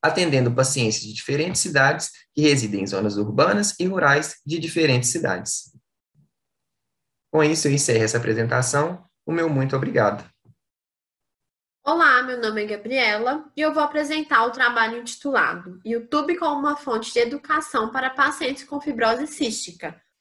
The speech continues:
Speaker 2: uma análise de conteúdo de mídia digital". Além de mim, os autores do estudo são Diego Mendes Xavier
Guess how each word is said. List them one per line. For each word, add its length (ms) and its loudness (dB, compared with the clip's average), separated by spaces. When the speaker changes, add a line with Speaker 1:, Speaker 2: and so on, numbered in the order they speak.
Speaker 2:
uma 180 2
análise 480 0
de 100 -12
conteúdo 600 0
de 140 -6
mídia 380 -4
digital". 520 -4
Além 280 4
de 120 -6
mim, 320 -2
os 120 -2
autores 460 2
do 60 -6
estudo 480 -4
são 420 -8
Diego 320 2
Mendes 300 -6
Xavier 520 -2